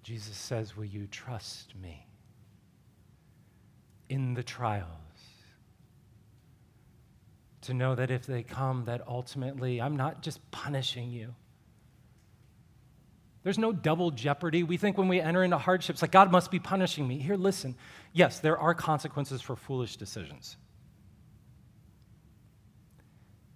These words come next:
But oftentimes, the trials that God brings into our life and the suffering that he allows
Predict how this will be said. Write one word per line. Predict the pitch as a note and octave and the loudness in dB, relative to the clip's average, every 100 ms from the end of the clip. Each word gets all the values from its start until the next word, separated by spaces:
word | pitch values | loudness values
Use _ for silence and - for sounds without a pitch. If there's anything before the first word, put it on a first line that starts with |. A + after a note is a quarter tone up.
| - - - - | -20 -20 -20 -12
But | - A2+ | -4 0
oftentimes, | C3+ C#3+ E3 D3+ C3 B2 | 0 0 -4 -4 -2 -4
the | A#2 | -6
trials | - - B2+ C#3 C3+ | -8 -4 -4 -4 -4
that | B2 G#2+ C3 | -8 -8 -10
God | - B2 A#2 | -4 -2 -2
brings | A#2 C3 C3 | -4 -4 -4
into | C#3 C3+ | -6 -4
our | A#2+ | -2
life | G#2+ G2+ | -2 -4
and | A2 | -8
the | G2+ | -8
suffering | - G2+ - G#2 | -8 -8 -8 -10
that | F#2+ | -10
he | F2+ G#2+ | -10 -10
allows | F#2 F#2+ G2 E2 - - | -8 -8 -8 -10 -16 -20